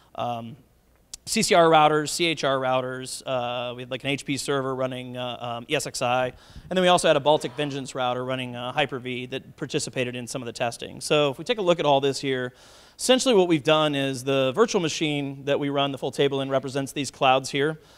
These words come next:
Uh, so we took Lynx over in London, D-Kicks over in Germany, uh, A M S I X,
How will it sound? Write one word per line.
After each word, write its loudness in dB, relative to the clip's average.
Uh, 2
so -4
we -6
took -4
Lynx -2
over 4
in -4
London, 0
D-Kicks -6
over 2
in -8
Germany, -2
uh, -6
A -8
M -2
S -2
I 2
X, 0